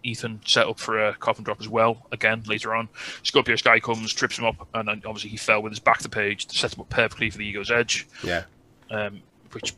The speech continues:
Speaker 1: sent him, like, three <laughs> quarters of the way across the ring.
Speaker 2: Well, he absolutely launched him, didn't he?
Speaker 1: <laughs> Yeah.
Speaker 2: <laughs>
Speaker 1: Yeah, and, uh, that was good for the one, two, three. Um, yeah,
Speaker 2: Yeah.
Speaker 1: and I think this match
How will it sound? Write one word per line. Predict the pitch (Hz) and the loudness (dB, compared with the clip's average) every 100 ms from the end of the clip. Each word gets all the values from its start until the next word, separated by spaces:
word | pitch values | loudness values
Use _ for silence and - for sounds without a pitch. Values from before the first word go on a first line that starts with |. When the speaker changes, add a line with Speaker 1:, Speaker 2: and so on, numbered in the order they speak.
| - | -2
Speaker 1:
sent | - 120 | 0 0
him, | - | -4
like, | 214 | -6
three | - 135 | 0 2
<laughs> | |
quarters | - - 208 160 | 4 8 8 8
of | 151 | 4
the | 135 | 6
way | 185 | 4
across | - 156 | 6 2
the | 139 | 2
ring. | 127 - 160 - | 0 2 2 4
Speaker 2:
Well, | 135 | 6
he | 110 | 6
absolutely | 127 - - 113 120 113 | 4 2 2 4 2 0
launched | 110 113 - 110 | 0 -2 0 0
him, | 110 | 2
didn't | 107 | 2
he? | 107 104 - 135 | 0 -4 -4 8
Speaker 1:
<laughs> | |
Yeah. | 202 - 139 | 10 10 6
Speaker 2:
<laughs> | 151 - - - - - - 156 - - - | 2 0 -2 2 2 2 2 0 -4 -6 -4
Speaker 1:
Yeah, | - 113 113 110 - | 4 8 8 8 4
and, | 123 117 113 | 4 6 6
uh, | 113 | 6
that | 113 | 4
was | 123 - | 4 0
good | 117 | -2
for | - | 0
the | 117 | -2
one, | 110 107 | -2 -2
two, | 113 | -6
three. | - 120 127 - - - | 0 2 2 0 -18 -6
Um, | 120 117 120 | 2 4 6
yeah, | 143 202 | 6 6
Speaker 2:
Yeah. | 196 | 6
Speaker 1:
and | 190 - - | 4 0 -4
I | - | -2
think | - 190 - | 0 0 2
this | 175 - - - _ - - _ _ - | 2 4 0 -4 _ -18 -18 _ _ 2
match | 147 143 - - | 4 4 0 -4